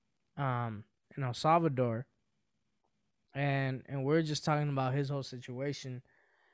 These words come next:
And I just started sharing, like, man, like, you know, 'cause he, he lost his mom, his father abandoned him, you know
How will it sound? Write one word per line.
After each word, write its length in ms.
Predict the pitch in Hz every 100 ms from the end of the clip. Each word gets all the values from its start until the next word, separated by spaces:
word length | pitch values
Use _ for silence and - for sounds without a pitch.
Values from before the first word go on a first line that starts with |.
| _ _
And 240 | - 147 143
I 80 |
just 160 | 160 165
started 280 | 175 165 143
sharing, 320 | - 165 165
like, 180 | 147 127
man, 260 | 147 156
like, 200 | 139 120 - _ _ _ _ _ -
you 120 | 147
know, 340 | 135 127 127 - _ _ _ _ _ _ _ -
'cause 240 | 165 143
he, 300 | 131 196 165
he 140 | 160 185
lost 280 | 180 170
his 160 | 147 123
mom, 420 | 127 131 135 135 - _ _ _ _ _
his 160 | 135
father 360 | - 165 165 156
abandoned 520 | 131 127 123 123 120
him, 200 | 127 120 - _ _ _ _
you 80 | 147
know 340 | 131 127 123